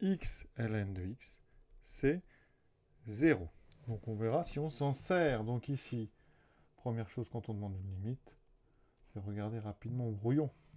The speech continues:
Donc vous écrivez quatre plus quatre ln de x, et on regarde. Alors en haut, on est en zéro, donc le haut, ça va aller vers moins l'infini,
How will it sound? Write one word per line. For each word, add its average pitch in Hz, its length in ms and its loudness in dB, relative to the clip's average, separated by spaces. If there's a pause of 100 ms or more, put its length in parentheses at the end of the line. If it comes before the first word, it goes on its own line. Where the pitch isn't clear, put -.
(520)
Donc 107 160 -8 (120)
vous 101 220 -10
écrivez 101 360 -4
quatre - 380 -8
plus - 180 -14
quatre 110 400 -4
ln 101 240 -6
de 104 120 -2
x, - 320 -6 (840)
et 127 140 -2
on 143 140 -4
regarde. 123 600 0 (1600)
Alors 127 320 0
en 127 180 2
haut, 123 220 0 (260)
on 113 160 -6
est 120 80 -2
en 113 140 -2
zéro, 127 580 2 (400)
donc 113 460 -10 (1040)
le 113 220 -6
haut, 123 220 -4 (1160)
ça - 180 -14
va 107 200 -8
aller 104 160 -6
vers 101 240 -6 (1040)
moins 107 240 -8
l'infini, 117 600 -4